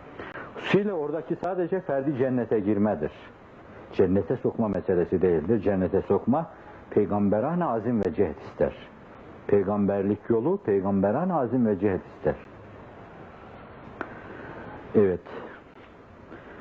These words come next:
Şimdi bunu bilmekte yarar var yani arkadaşlar, bunu bilmeliler. "Ne oluyor ki?" dememeliler yani. Nitekim Kur'an-ı Kerim anlatır.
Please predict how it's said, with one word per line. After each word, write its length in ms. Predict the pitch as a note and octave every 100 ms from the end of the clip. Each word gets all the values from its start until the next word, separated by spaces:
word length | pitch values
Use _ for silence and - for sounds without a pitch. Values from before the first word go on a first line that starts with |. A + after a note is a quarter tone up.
| - - -
Şimdi 180 | D3+ C#3
bunu 320 | E3+ G3 D3
bilmekte 440 | D#3 D#3 C3+ D#3+
yarar 320 | D3 C3 C3
var 260 | G#2 D#2 C#2
yani 300 | D2 C#2+ E2
arkadaşlar, 760 | F#2 - F#2+ F#2 - C#3+ D3 A#2
bunu 240 | G#2 F#2+
bilmeliler. 640 | G#2 F2+ E2+ D#2+ F#2 C#3+ - - - - - - - - A2
"Ne 80 |
oluyor 420 | C#3 E3 C#3+ C#3+ C#3
ki?" 220 | F#3+ D3
dememeliler 720 | D3 G2 D#2 D2 C#2+ C#2+ C#2+
yani. 420 | C#2+ C#2 D#2 A2 F#2+
Nitekim 520 | A#2+ B2+ - E3 E3+ -
Kur'an-ı 340 | B2+ A2 G#2+ G2+
Kerim 320 | G#2+ G2+ G2
anlatır. 500 | G2 F#2 F2+ D#3